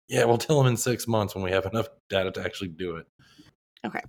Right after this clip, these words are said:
Speaker 2: But what I was asking you when I was like, "Yo, so what is it that they do?" I really just wanted a generalized thing like,
Speaker 1: <laughs>
Speaker 2: "Hey, so it's a D N A test that shows people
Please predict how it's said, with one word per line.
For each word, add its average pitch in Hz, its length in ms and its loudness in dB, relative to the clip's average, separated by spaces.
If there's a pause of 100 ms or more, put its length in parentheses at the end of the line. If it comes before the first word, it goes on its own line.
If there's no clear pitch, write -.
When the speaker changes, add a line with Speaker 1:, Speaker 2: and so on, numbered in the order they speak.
(300)
Speaker 2:
But 220 340 8
what - 280 10
I 262 120 12
was 262 140 10
asking 202 520 8
you 233 180 8
when 220 120 6
I 196 100 10
was 190 200 0
like, 190 240 4
"Yo, 196 180 4
so 190 140 -2
what 185 140 4
is 185 140 0
it 190 120 2
that 185 140 -4
they 185 140 -2
do?" 175 240 0
I 185 140 8
really 190 260 2
just 202 180 2
wanted 214 260 8
a 220 100 8
generalized 190 720 8
thing 196 420 2
like, 185 400 8
Speaker 1:
<laughs> - 0 -
Speaker 2:
"Hey, 202 500 6 (1000)
so 233 600 6
it's 214 280 6
a 226 100 8
D 220 300 4
N 247 120 6
A 220 160 4
test 190 560 2
that 202 200 6
shows 233 440 8
people 175 680 2